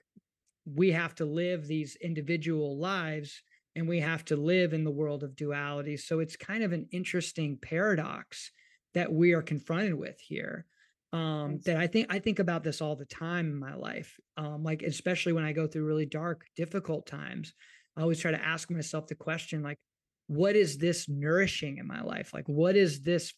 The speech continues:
Speaker 1: feeding? Like, what, what good is coming from this that I can't see yet?"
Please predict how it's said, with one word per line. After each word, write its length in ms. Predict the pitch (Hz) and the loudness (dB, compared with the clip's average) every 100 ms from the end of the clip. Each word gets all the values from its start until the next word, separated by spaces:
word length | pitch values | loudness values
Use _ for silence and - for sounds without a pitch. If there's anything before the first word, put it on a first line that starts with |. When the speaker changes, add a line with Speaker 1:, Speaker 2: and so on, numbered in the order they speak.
| - | -2
Speaker 1:
feeding? 500 | 170 190 160 151 - - | 0 0 -2 -4 -8 -6
Like, 240 | 147 - | -6 0
what, 240 | 220 277 - | 0 0 -2
what 400 | 160 165 196 - | -2 0 0 0
good 320 | 165 180 147 | 2 2 2
is 160 | 147 131 | -6 -6
coming 340 | - 170 180 165 | -4 -2 -2 -2
from 180 | 160 151 | -4 -4
this 180 | 151 151 | -4 -4
that 100 | 151 | -6
I 80 | |
can't 300 | 156 156 147 | -4 -6 -6
see 260 | - 165 165 | -4 -2 0
yet?" 260 | 147 135 | 0 -4